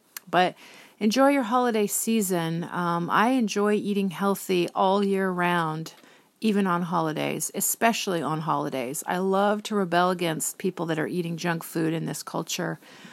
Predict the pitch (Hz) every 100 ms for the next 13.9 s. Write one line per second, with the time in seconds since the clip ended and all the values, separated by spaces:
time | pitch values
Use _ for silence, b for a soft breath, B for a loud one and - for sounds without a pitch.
0 | B B 170 180 175 170 170 165 _ -
1 | B B B - 185 196 196 196 208 247
2 | 214 185 180 185 - - 196 185 - 175
3 | 180 233 208 208 202 208 185 180 - -
4 | 180 175 175 147 180 185 185 - - 190
5 | 180 - 208 214 214 - 202 185 175 -
6 | 190 196 180 175 170 - 190 175 214 -
7 | - 196 170 180 175 170 196 - 175 190
8 | 185 175 - 185 165 139 156 175 196 175
9 | 180 196 165 170 180 - 160 156 - 165
10 | 214 - - B B B B B 185 190
11 | 214 226 226 233 214 - 220 190 202 196
12 | - - 202 - 185 175 170 - 180 175
13 | 170 165 - 208 196 185 170 165 151